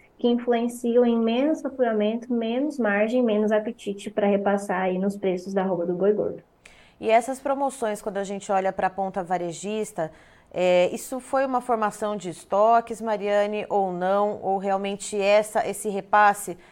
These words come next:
Speaker 2: dessas pressões de baixa que a gente vê desde a, do preço ali da arroba, como é que tá funcionando essa dinâmica?
Speaker 1: Bom,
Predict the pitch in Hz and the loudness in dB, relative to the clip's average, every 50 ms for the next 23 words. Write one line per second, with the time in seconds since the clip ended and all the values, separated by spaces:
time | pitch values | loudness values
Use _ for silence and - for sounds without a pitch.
0 | - _ _ - 180 190 190 - - - - 196 196 - - 196 190 180 185 185 | -20 _ _ -4 -2 -2 -2 -4 -8 -8 -8 -8 -8 -8 -8 -8 -8 -4 0 0
1 | 185 185 - 202 185 - 190 180 185 185 185 - 175 165 185 180 180 170 190 202 | 0 0 0 -4 -8 -8 -8 -8 -8 -10 -10 -10 -8 -4 -2 -2 -2 0 0 0
2 | 220 247 220 190 208 190 170 170 185 180 - 196 196 196 190 - 190 175 180 175 | 0 0 0 0 0 0 0 -4 -10 -8 -6 -6 -6 -6 -6 -8 -8 -8 -4 -2
3 | 180 175 175 160 156 180 190 202 214 214 208 208 226 220 220 - - - - _ | -2 -2 -2 -2 -2 0 2 4 4 2 4 4 2 2 2 -2 -14 -20 -20 _
4 | _ - - 190 196 202 208 - - - 226 226 233 233 226 - 240 214 202 196 | _ -8 -6 -4 -2 -2 -2 -2 0 2 2 2 0 -4 -8 -6 -6 -6 -4 -4
5 | 196 196 - 208 190 185 190 180 165 156 156 160 - - 156 147 - _ _ _ | -6 -4 -4 -4 -6 -6 -6 -6 -6 -6 -8 -10 -12 -14 -16 -16 -18 _ _ _
6 | _ _ _ _ _ _ _ _ _ _ _ _ _ _ _ _ _ _ _ - | _ _ _ _ _ _ _ _ _ _ _ _ _ _ _ _ _ _ _ 0
7 | 214 214 185 165 160 - 165 | 2 2 2 2 0 -6 -8